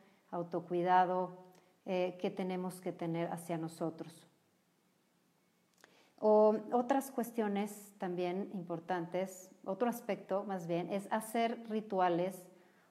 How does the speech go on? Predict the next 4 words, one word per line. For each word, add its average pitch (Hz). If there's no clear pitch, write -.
o 208
cosas 254
físicas 233
para 202